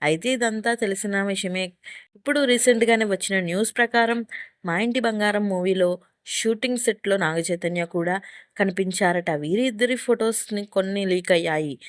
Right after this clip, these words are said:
ఈ ఫ్యాన్స్ అంతా ఇప్పటికే ఈ జంట విడిపోవడం వల్ల ఏమాత్రం నచ్చలేదు. అలాంటి ఇప్పుడు ఇద్దరూ కలిసి ఒకే మూవీలో చేయడం మా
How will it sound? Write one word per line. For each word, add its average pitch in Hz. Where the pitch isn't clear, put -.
ఈ 262
ఫ్యాన్స్ 226
అంతా 214
ఇప్పటికే 214
ఈ 220
జంట 180
విడిపోవడం 196
వల్ల 180
ఏమాత్రం 185
నచ్చలేదు. 170
అలాంటి 277
ఇప్పుడు 262
ఇద్దరూ 220
కలిసి 220
ఒకే 196
మూవీలో 190
చేయడం 175
మా 160